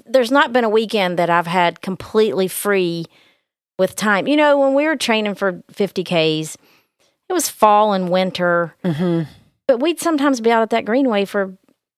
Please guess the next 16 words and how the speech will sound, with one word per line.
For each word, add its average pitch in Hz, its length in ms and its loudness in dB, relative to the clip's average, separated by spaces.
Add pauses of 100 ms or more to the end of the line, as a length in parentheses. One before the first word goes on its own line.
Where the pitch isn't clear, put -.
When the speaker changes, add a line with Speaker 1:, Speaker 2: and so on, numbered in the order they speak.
(480)
Speaker 1:
six - 600 -4
hours 254 460 2
on 226 100 0
a 214 60 -4
Saturday. 214 640 0
Speaker 2:
Yeah. 165 220 2
Speaker 1:
You 240 60 2
know, 233 60 2
like, 226 220 0
I 247 80 4
don't 320 140 2
have 285 280 0
that 202 200 0
time 170 440 -4
right 165 220 -4
now. 139 340 -8